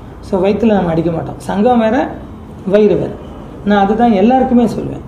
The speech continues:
அவன் என்னை திட்டுறான்றதுக்காக அவன் வயித்துல அடிக்கக்கூடாது, விட்டுருங்கடா, அவன் பாட்டில் பண்ணிட்டு போட்டுன்னு தான் நான் சொல்லுவேன். So, அந்த மாதிரி இது நாங்க, அதனால அதை நாங்க செய்ய மாட்டோம். உம், சங்கத்துக்கு சில நல்ல விஷயங்கள் இருக்கு, அது எனக்கு அக்கா மூலமா நடக்குது.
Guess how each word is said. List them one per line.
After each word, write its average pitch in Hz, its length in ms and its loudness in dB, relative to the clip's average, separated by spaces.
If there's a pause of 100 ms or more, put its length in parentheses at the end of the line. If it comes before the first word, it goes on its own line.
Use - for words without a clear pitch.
(400)
அவன் 170 160 -4
என்னை 170 200 -2
திட்டுறான்றதுக்காக 247 680 4
அவன் 208 180 4
வயித்துல 214 120 0
அடிக்கக்கூடாது, 180 400 0
விட்டுருங்கடா, 220 420 0
அவன் 175 160 -2
பாட்டில் 208 240 -2
பண்ணிட்டு 190 280 -2
போட்டுன்னு 202 400 0
தான் 202 100 0
நான் 170 100 -4
சொல்லுவேன். 139 320 -10 (680)
So, 240 220 0
அந்த 226 280 4
மாதிரி 202 640 2 (540)
இது 190 300 0
நாங்க, 170 200 -4
அதனால 190 300 -2
அதை 175 180 0
நாங்க 160 200 -4
செய்ய 170 220 -2
மாட்டோம். 165 320 -2 (600)
உம், 226 360 -2
சங்கத்துக்கு 285 440 4
சில 254 260 4
நல்ல 240 220 4
விஷயங்கள் 233 500 4 (340)
இருக்கு, 220 560 2 (420)
அது 196 240 2
எனக்கு 185 320 -2
அக்கா 180 300 2
மூலமா 208 460 4
நடக்குது. 185 460 0